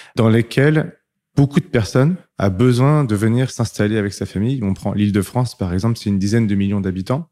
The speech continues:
C'est à la fois un choix, euh, de carrière, un choix de, de parcours professionnel, un choix familial, et en même temps, c'est aussi une contrainte parce qu'il y a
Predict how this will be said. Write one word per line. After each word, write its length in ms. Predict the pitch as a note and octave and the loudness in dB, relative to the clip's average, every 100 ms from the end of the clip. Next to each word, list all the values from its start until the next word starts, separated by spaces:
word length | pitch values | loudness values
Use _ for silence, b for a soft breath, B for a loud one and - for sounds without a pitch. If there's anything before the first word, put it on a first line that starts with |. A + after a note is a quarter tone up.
| _ | _
C'est 480 | - - C3+ B2+ A#2 | -10 -2 2 2 2
à 140 | A2 | 2
la 140 | A#2 | 2
fois 200 | A#2 - | 2 0
un 180 | A2+ G#2 | 2 2
choix, 680 | G#2 - - A#2+ B2+ B2+ - - | -2 -4 -4 2 2 2 -2 -2
euh, 640 | G#2 G2 F#2+ F#2 F2+ F2+ | 0 0 -2 -4 -4 -6
de 80 | F2 | -6
carrière, 640 | F2+ F2+ A#2 D3+ D3+ C#3+ - | -6 0 2 4 2 0 -4
un 180 | G2+ G#2 | -4 -4
choix 320 | - - A2 | -4 -2 0
de, 320 | G2+ G2 F#2 F2 | 0 -2 -2 -4
de 60 | |
parcours 460 | F#2 G#2 - - G#2 | -6 -6 -4 -6 -6
professionnel, 520 | A2 G2+ G2+ G#2 C3 | -6 -6 -4 -2 2
un 60 | A#2 | 0
choix 200 | - A2 | 0 -4
familial, 540 | A2 G#2 A2+ D3+ D3+ | 0 0 2 2 2
et 120 | B2 | 2
en 60 | A2+ | 2
même 160 | A2+ | 2
temps, 120 | - D#3+ | 2 0
c'est 160 | - | 2
aussi 220 | A2 - | 0 0
une 100 | B2 | -2
contrainte 460 | G#2 G#2+ - D3+ D#3+ | -2 -4 -2 -2 -2
parce 160 | - - | -8 -4
qu'il 160 | B2+ | -2
y 120 | A#2+ | 0
a 180 | G2+ F#2+ | -2 -2